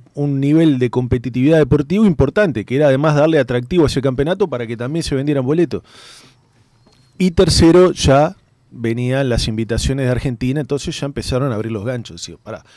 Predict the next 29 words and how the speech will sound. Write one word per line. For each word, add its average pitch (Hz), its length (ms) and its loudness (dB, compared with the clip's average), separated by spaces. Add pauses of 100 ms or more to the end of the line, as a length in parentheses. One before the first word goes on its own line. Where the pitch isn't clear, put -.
(140)
se - 160 -16
nos 95 140 -10
va 123 80 -4
Nacional 120 380 -6
para 127 160 -2
allá, 135 160 -6
es 131 100 -6
un 143 100 -4
problema". 92 460 -8 (420)
Esos 196 280 -6
fueron 185 240 0
quizá 147 260 -2
los 156 160 0
tres 170 160 -2
factores 156 380 -4
fundamentales 127 500 -4
por 131 140 -2
los 113 120 -4
cuales 139 220 -6
Nacional 123 380 -4
en 123 120 -4
mil 147 140 -4
novecientos 127 580 -8
uno 131 260 -4
termina 123 420 -4
entrando 101 380 -8
a - 20 -8
la 92 100 -8
liga. 82 260 -12